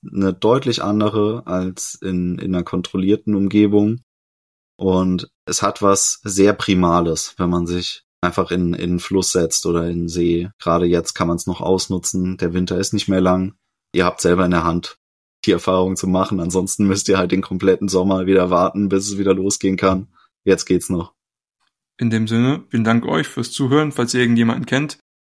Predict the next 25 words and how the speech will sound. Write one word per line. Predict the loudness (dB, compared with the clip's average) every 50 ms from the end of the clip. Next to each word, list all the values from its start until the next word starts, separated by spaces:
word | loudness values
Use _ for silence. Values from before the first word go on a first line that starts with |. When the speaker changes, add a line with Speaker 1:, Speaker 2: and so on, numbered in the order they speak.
| _ -8
Speaker 2:
der | -4 -2
auch | -2 -2 0
gerne | 0 0 2 2 2 0
etwas | -2 -2 -2 -4 -2 -2
über | -4 -2 -2 0
Hitze- | 0 -2 -2 -4 -4 -4
und | -2 -2
Kältetherapie | 0 -2 -2 -2 -6 -8 -6 -4 -4 -4 -4 -2 -2 0 0
oder | 0 0 0
sonstige | 0 0 0 0 0 0 0 0 0 0 0 -2 -4 -6 -12 _ _ _ _ _ _ _ _ -10
interessante | -6 -4 -2 0 2 2 2 0 0
Themen | 0 0 2 2 2 2
wissen | 0 0 0 0 0
möchte, | 0 0 -2 -4 -6
gerne | -4 -2 -2 -2 -2 -2
weiterleiten. | -2 -2 0 0 0 0 0 0 -2 -2 -2
Wir | -4 -6
freuen | -8 -8 -4 -2 0 0 0 0
uns | -2 -4 -4 -6 -8 -8 -6
immer | -6 -4 -4 -4 -4 -6
sehr | -6 -4 0 0 0 0
gerne | 0 0 0 0
über | 0 0
neue | -2 -2 -4 -4
Zuhörer. | -4 -2 -2 0 2 2 2 2 2 0 -2 -4